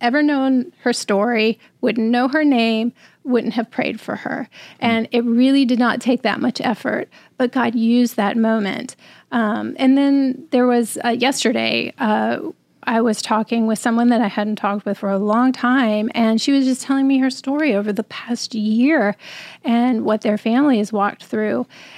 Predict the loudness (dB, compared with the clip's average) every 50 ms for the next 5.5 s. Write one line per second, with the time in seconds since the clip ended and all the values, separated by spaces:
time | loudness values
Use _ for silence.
0 | -20 _ -2 0 2 2 2 2 2 0 0 -2 -4 -6 _ _ _ _ -4 0
1 | 0 0 0 0 -2 -2 -4 -6 -4 -2 -4 -2 -2 -2 -4 -4 -6 -12 -16 -8
2 | -2 0 2 2 2 2 0 -2 -2 -4 -6 -10 -14 -16 -16 -8 -4 -4 -4 -2
3 | 0 0 2 2 2 0 0 -2 -2 0 0 0 0 -2 -4 -4 -4 -4 -4 -4
4 | -4 -4 0 2 2 4 4 4 2 2 2 2 2 2 2 0 0 -2 -2 -4
5 | -6 -4 0 0 2 2 0 -4 -8 -12